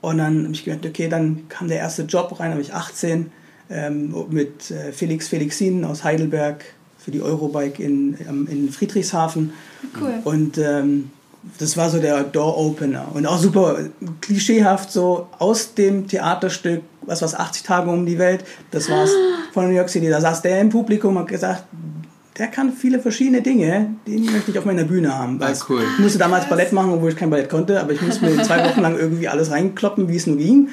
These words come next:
Speaker 1: damit ich's faken kann, <laughs> so wie man's nennt.
Speaker 2: Aha.
Speaker 1: Dann halt House, Popping, äh, New Style und, ähm, Jazz und so ein bisschen modern. Und das war dann vielseitig genug für ihn, damit, dass es ihn bewegt hat.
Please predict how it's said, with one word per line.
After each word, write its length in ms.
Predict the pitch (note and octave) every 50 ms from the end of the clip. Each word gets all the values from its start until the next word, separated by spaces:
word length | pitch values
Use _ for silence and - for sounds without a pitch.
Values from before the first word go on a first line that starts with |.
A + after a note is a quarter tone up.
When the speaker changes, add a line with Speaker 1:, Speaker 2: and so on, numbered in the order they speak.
| - - - -
Speaker 1:
damit 180 | E3+ E3 D#3+
ich's 140 | E3 - -
faken 320 | - - F3+ G#3+ - A#3 -
kann, 280 | - - C4+ C4+ A#3+
<laughs> 40 | G#3+
so 140 | A#3 A3 G#3
wie 60 | G#3+
man's 180 | G#3 G#3 G#3 -
nennt. 300 | A3 A3 A3+ A3+ G#3+ -
Speaker 2:
Aha. 380 | A#3 A#3 A#3 A3 A3 A#3 C4 - - -
Speaker 1:
Dann 180 | F#3+ F3+ G3 F#3
halt 180 | F3+ D#3+ D#3 D#3+
House, 280 | E3+ F#3+ G#3+ G#3+ G#3+ -
Popping, 480 | G#3+ F#3 - F#3+ F#3 F#3+ F#3 F#3 - -
äh, 240 | E3 E3+ E3 E3
New 160 | E3+ F#3 G#3 G#3+
Style 480 | G#3+ - E3+ E3+ E3+ F3 E3+ E3+ E3+ -
und, 440 | - D#3+ D#3+ D#3+ D#3+ D#3+ D3+ - F3
ähm, 400 | E3 D3+ D3+ D3 D3 C#3+ D3 - C#3+
Jazz 320 | - E3 F3 G#3+ G#3+ - -
und 420 | G3+ - D#3+ D#3 D#3 D#3 D#3 -
so 60 | -
ein 80 | C#3+ D3
bisschen 240 | D#3+ D#3 D#3+ D#3 C#3+
modern. 420 | D3 C#3+ C#3+ D#3 F#3+ A3+ A3 A3 - - - - - - - _ _
Und 180 | - D3+ C#3+ C#3+
das 160 | D#3 D3+ -
war 80 | E3 D3+
dann 160 | D#3 D#3+ D#3+
vielseitig 540 | D#3 - G#3+ A3+ G3 G3+ F#3+ F#3 F#3+ F#3 -
genug 240 | G3+ G#3 A#3+ A3 -
für 120 | - F3
ihn, 220 | F3 G3+ A3 A3 G#3+
damit, 280 | G3+ F#3+ G3 F#3+ -
dass 100 | F#3 F3
es 220 | F#3 - - - - - _ _ _ _ _ _ _ _ - -
ihn 160 | F#3+ G3 F3
bewegt 400 | F#3 F3 G#3+ A#3+ A#3+ B3 - D#3+
hat. 240 | D3 D3 - -